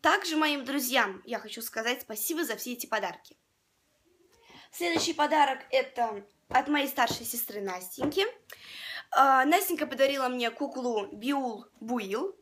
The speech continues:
то есть из коллекции Буил, нет, из коллекции Биул куклу Буил. Я ее уже доставала из упаковки, поэтому она не привязана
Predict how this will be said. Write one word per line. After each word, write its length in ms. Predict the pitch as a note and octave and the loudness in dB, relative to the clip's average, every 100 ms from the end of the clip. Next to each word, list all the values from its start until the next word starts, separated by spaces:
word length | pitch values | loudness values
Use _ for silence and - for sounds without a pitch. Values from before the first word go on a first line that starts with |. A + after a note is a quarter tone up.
| - | -6
то 80 | |
есть 240 | A#3 - - | -4 -4 -6
из 100 | A#3 | -2
коллекции 560 | B3 A3+ G#3+ - A3+ | 0 0 -2 -4 -6
Буил, 400 | G3+ F#3+ G3+ F4+ A4 A#4 - | -4 -4 0 0 -2 -6 -6
нет, 200 | A#3+ - | -6 -6
из 80 | G3 | -4
коллекции 420 | A#3+ A#3+ - A3 | -2 -2 -4 -12
Биул 400 | G3 G#3 F#4 A4 | -10 -2 0 0
куклу 320 | - D#4 D#4 | -6 -8 -6
Буил. 340 | A3+ A3+ F3+ - _ _ _ _ _ _ _ _ - - _ _ _ _ _ _ _ _ _ _ _ _ - - - | -6 -8 -10 -14 _ _ _ _ _ _ _ _ -14 -14 _ _ _ _ _ _ _ _ _ _ _ _ -20 -20 -8
Я 260 | A#3+ E4 | 2 6
ее 300 | E4 D#4 D#4 | 6 4 2
уже 680 | C#4+ B3+ - D4 C#4 B3 - | 0 -2 -2 0 2 2 0
доставала 680 | A3 C4+ C#4 C4+ C4 A#3 G#3 G3+ | -6 -2 0 4 4 2 0 -8
из 220 | A3+ G3 | -10 -10
упаковки, 760 | G3 A2+ - G3 F3+ - C#4 G4 | -12 -16 -8 -6 -6 -6 -4 -4
поэтому 320 | C4 C#4 C4+ | -4 -6 -2
она 120 | B3 | -2
не 140 | B3 A#3+ | -2 -6
привязана 520 | B3+ A3+ A2+ - - | -6 -6 -8 -10 -18